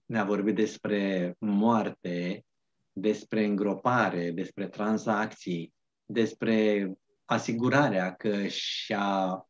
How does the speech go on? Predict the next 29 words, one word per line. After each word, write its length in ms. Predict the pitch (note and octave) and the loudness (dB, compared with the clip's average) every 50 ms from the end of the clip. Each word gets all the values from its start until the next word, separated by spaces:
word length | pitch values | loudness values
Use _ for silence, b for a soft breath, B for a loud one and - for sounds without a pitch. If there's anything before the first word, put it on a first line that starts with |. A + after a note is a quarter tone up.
| _ _ | _ _
luat 300 | - A2+ C3 C#3 C#3 C#3 | 2 4 6 6 4 4
o, 160 | A#2+ G#2+ - - _ _ _ _ _ _ _ | 0 -2 -2 -4 _ _ _ _ _ _ _
o, 180 | - A#2 - - _ _ _ _ _ _ _ _ _ _ _ _ _ | -6 -4 -4 -6 _ _ _ _ _ _ _ _ _ _ _ _ _
o, 120 | - A#2 | 0 2
un 300 | G#2+ G#2+ G#2 G#2 G#2 G2+ | 2 2 2 2 0 -2
petic 380 | - - F3 E3+ F3 - A2 G#2+ | 2 4 4 4 4 2 0 0
de 120 | A2 G2+ | 0 -2
pământ 600 | - - A2+ A2+ B2+ C#3+ D3 B2 G#2 F2+ - _ _ _ _ _ _ | 0 2 4 6 8 8 8 8 6 4 0 _ _ _ _ _ _
din 260 | - A2+ G#2 G2 F#2 - | -2 0 0 0 0 -2
cel 300 | - - - G#2 G2+ F#2+ | -4 -2 -2 0 0 -2
făgăduit 680 | - A2 G2 F#2 A2 G2+ F#2 G#2+ A#2 B2 C3 B2 B2+ | -2 -2 0 2 2 2 4 4 6 6 6 4 2
de 180 | - F2 F2 F#2+ | -2 -6 -8 -6
către 280 | F2+ F#2 F#2 - F#2 F#2 | -6 -6 -4 -2 -2 -2
Dumnezeu 720 | F2+ G2+ G2 G2 F#2+ F#2 F2+ G#2+ A#2 A2+ G#2+ F#2+ F2+ - | 0 0 0 0 0 -2 0 2 4 4 4 4 2 -4
în 200 | _ A#2+ A2 G2+ | _ 0 2 2
țara 340 | F2+ - - G#2 G#2 G#2+ G2+ | 2 0 0 2 2 2 0
Canaan, 680 | - - G2 F#2+ G2 F#2+ F#2 F2+ F#2 F#2+ G2+ A2 A#2+ B2 - _ _ _ _ - | 0 -2 -2 0 0 0 -2 -2 -2 0 0 0 -2 -2 -8 _ _ _ _ -2
Avram 380 | G#2 G2 F#2+ G2+ G#2+ A2 A2+ | 0 0 2 4 4 4 2
cumpărând 580 | - - G#2 G2 F#2 G#2+ G2+ G#2 A2+ A2+ G#2+ F#2+ | 2 2 -2 0 0 0 2 4 4 4 4 4
locul 460 | F#2+ G#2+ G#2+ G#2 - G#2+ G2+ G2 F#2+ | 4 0 0 0 0 -2 0 0 0
de 340 | F2+ G2+ G2 G2 G2 F#2+ F#2 - | 0 -2 -2 -2 -4 -6 -8 -4
înmormântare 1040 | - A2 G#2 G2 G2 F#2 F#2+ G2 F#2 F2+ - A2 A2 A2 F#2+ F2+ F2+ F2+ F#2+ G2 - _ _ _ _ _ _ | -2 0 0 2 0 0 0 0 -2 -2 0 0 0 0 0 0 0 -2 -2 -4 -6 _ _ _ _ _ _
pentru 260 | - G#2 G2+ F2+ - | -4 -2 -2 -2 -4
familia 540 | - - G2 F#2 F#2+ G2+ G2+ G2 G2+ F2+ F#2 | -4 -4 -2 0 2 2 2 2 2 0 0
lui, 500 | F#2+ F#2 F2+ E2+ E2+ F#2 A#2 A#2+ - _ _ _ _ _ _ _ b b b b b b b b b b _ _ | 0 -2 -2 -2 0 0 -2 -2 -4 _ _ _ _ _ _ _ b b b b b b b b b b _ _
Geneza 340 | - C3+ E3+ A3 A3+ A#3+ | 4 6 6 8 8 8
douăzeci 320 | G#3+ G3 F3 D#3+ D3 C#3+ B2+ | 6 8 6 8 6 6 4
și 140 | B2+ C#3 C3 | 2 -2 0
patru, 840 | - C3 C#3+ C#3+ - C#3+ C#3 B2+ B2 A#2+ A#2 A2 G#2+ G#2 - - | 2 2 2 2 4 4 4 6 6 6 6 4 4 2 0 -6